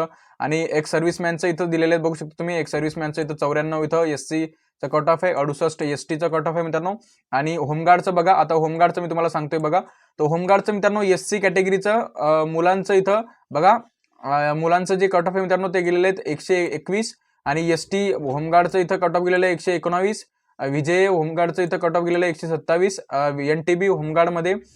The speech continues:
मुलांचं कट ऑफ गेलेलं आहे एकशे सत्तावीस आणि जे होमगार्ड आहेत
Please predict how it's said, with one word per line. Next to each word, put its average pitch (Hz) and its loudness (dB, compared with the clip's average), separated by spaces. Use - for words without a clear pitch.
मुलांचं 165 -2
कट 165 0
ऑफ 170 0
गेलेलं 165 0
आहे 175 2
एकशे 156 -4
सत्तावीस 160 0
आणि 156 -2
जे 165 2
होमगार्ड 165 2
आहेत 185 4